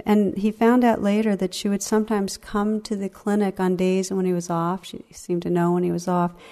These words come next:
And she'd go to his, uh, right, stand right outside his consulting room. She would never go in,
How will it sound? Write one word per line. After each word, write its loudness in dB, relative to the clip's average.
And 2
she'd -4
go 4
to -2
his, 0
uh, -2
right, 2
stand 2
right 4
outside 0
his 0
consulting 0
room. 0
She -6
would 0
never 2
go 4
in, 2